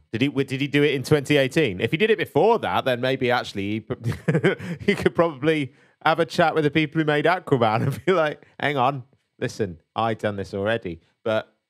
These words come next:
I'm guessing, I'm guessing what you're gonna tell me now is, is it, he, he said that after Aquaman come out. Yeah, yeah.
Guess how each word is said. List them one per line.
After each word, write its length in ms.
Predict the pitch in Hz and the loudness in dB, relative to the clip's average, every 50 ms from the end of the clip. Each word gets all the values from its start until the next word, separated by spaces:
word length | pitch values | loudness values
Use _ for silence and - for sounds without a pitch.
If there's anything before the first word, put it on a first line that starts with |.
| _ _ - | _ _ -6
I'm 140 | 107 107 104 | -6 -6 -6
guessing, 480 | - 107 - - - 107 98 95 95 76 | -6 -8 -8 -8 -8 -10 -8 -10 -10 -10
I'm 100 | 95 101 | -8 -8
guessing 240 | 107 98 - 101 | -8 -8 -8 -8
what 100 | 98 92 | -8 -6
you're 100 | 78 95 92 | -4 -4 -4
gonna 140 | 90 90 85 | -4 -4 -4
tell 200 | - 92 90 82 | -4 -4 -6 -4
me 80 | 87 | -4
now 180 | 82 85 80 82 | -6 -4 -4 -4
is, 260 | 82 78 - - - - | -6 -8 -10 -16 -16 -12
is 320 | 82 80 76 - - - - | -12 -12 -12 -12 -16 -16 -10
it, 160 | - 80 78 _ _ _ _ - - | -10 -10 -10 _ _ _ _ -14 -10
he, 200 | 80 82 80 73 _ | -8 -8 -8 -10 _
he 140 | - 85 85 | -12 -10 -10
said 280 | 80 - - 80 73 | -10 -8 -8 -8 -8
that 160 | - 78 73 - | -8 -8 -8 -6
after 460 | 69 76 73 - _ - 78 73 76 - _ _ _ _ _ _ _ - | -6 -8 -8 -8 _ -10 -10 -10 -10 -14 _ _ _ _ _ _ _ -12
Aquaman 600 | 80 - - - 80 76 76 73 73 71 73 73 - _ _ _ | -12 -12 -12 -12 -12 -10 -8 -8 -8 -10 -12 -16 -20 _ _ _
come 180 | - - 80 73 | -18 -16 -14 -14
out. 200 | 69 67 69 - _ - | -14 -16 -16 -18 _ -18
Yeah, 300 | 73 71 71 65 65 - _ _ _ _ | -16 -14 -14 -14 -16 -18 _ _ _ _
yeah. 200 | - - 69 67 | -20 -20 -20 -20